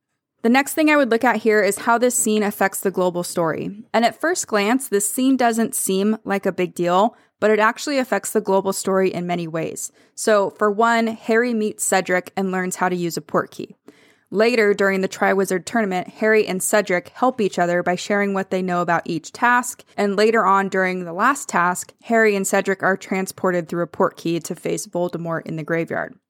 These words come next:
So, meeting Cedric and learning about portkeys is a direct setup for things that happen later in the story. This scene also puts Harry in the Death Eater's path because shortly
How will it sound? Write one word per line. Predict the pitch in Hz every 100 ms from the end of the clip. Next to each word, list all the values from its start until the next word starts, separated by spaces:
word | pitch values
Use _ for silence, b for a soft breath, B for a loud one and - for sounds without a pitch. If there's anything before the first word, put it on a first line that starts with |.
| _ -
So, | - 202 190 165
meeting | 185 202 240 254 247
Cedric | - 190 190 185 -
and | 180
learning | 190 214 226
about | 220 202
portkeys | - 185 - - 170 165 -
is | 208
a | 208
direct | 190 190 220 -
setup | - 185 185 -
for | 190
things | - 226 233 226
that | 214
happen | - 190 196 180
later | 175 170 175
in | 170
the |
story. | 160 - 170 - 190 - _ _ _
This | 202 202
scene | - 240
also | 233 208 208 226
puts | 220 202
Harry | - 196 196
in | 190
the | 180
Death | 185 185 196
Eater's | 180 175
path | - - 233 208 -
because | 196 - 180
shortly | - 220 214 214